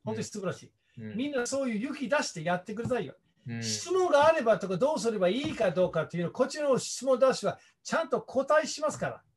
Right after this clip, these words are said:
Speaker 2: うん。
Speaker 1: 案内します。教えるから。ね。だから、あの、応援しますから、こっちから。
Speaker 2: うん。
Speaker 1: ぜひぜひ、これを聞いて、あの、コメントとか、質問とか、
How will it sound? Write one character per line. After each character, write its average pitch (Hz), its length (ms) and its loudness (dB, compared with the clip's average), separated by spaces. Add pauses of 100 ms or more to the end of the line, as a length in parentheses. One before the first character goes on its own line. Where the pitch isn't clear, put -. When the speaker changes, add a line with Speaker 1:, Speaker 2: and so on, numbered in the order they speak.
Speaker 2:
う 123 40 -10
ん。 151 60 0
Speaker 1:
案 285 180 2
内 311 180 -4
し - 100 -8
ま 208 100 -4
す。 - 80 -12
教 254 260 -2
え 381 40 2
る 359 100 2
か 175 120 2
ら。 - 160 -2 (880)
ね。 220 240 -6 (1120)
だ 185 180 0
か 202 80 2
ら、 170 160 2
あ 175 80 2
の、 156 280 -6 (200)
応 330 220 6
援 349 120 0
し 294 140 -6
ま 294 120 0
す - 80 -10
か 156 100 -4
ら、 147 80 -8
こ 160 100 -6
っ - 20 -4
ち - 100 -12
か 139 80 -6
ら。 - 140 -12 (320)
Speaker 2:
う 127 40 -6
ん。 110 320 -8 (340)
Speaker 1:
ぜ 208 220 -4
ひ 208 180 -4
ぜ 185 160 -2
ひ、 131 280 -10 (280)
こ 220 140 -4
れ 208 100 0
を 196 100 0
聞 - 200 -8
い 175 60 -8
て、 156 320 -4 (380)
あ 156 100 -6
の、 143 300 -6
コ 226 180 0
メ 180 120 -4
ン 135 40 -8
ト 147 120 -10
と 143 60 -8
か、 127 200 -6 (180)
質 - 280 -8
問 170 220 -2
と 135 120 -8
か、 131 280 -6